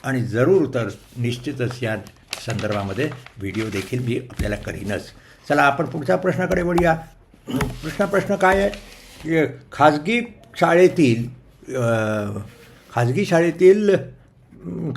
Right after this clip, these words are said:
माध्यमिक शाळेवर सहशिक्षक आहेत आणि त्यांची,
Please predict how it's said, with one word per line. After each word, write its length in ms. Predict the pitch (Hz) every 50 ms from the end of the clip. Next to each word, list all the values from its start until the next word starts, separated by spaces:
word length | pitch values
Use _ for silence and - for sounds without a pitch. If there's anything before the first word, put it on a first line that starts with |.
| -
माध्यमिक 480 | - 165 160 139 131 127 170 185 202 190
शाळेवर 460 | - - 160 156 160 165 170 190 190
सहशिक्षक 680 | 190 - 165 180 190 185 185 175 165 - 180 170 - 120
आहेत 140 | 107 110 113 - - - - _ _ _ _ - - - _ _
आणि 200 | - 143 170 196
त्यांची, 520 | 190 196 185 180 175 180 196 214 220 214